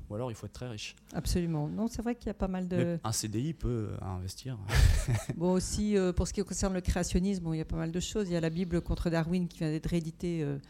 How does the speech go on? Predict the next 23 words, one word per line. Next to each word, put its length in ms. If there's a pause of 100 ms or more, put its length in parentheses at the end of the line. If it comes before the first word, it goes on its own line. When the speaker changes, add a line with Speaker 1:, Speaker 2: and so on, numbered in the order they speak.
(420)
Speaker 2:
donc, 260
euh, 40
Speaker 1:
De 80
Speaker 2:
par, 180
Speaker 1:
Dominique 260
Speaker 2:
euh, 120
Speaker 1:
Lecourt. 140
Speaker 2:
Dominique 300
Lecourt, 480
et 60
puis, 280
euh, 100
les 140
livres 260
aussi 220
de 140
Lepelletier, 720
et 40
puis, 220
euh, 160
théologie 480
particulièrement, 880
euh, 80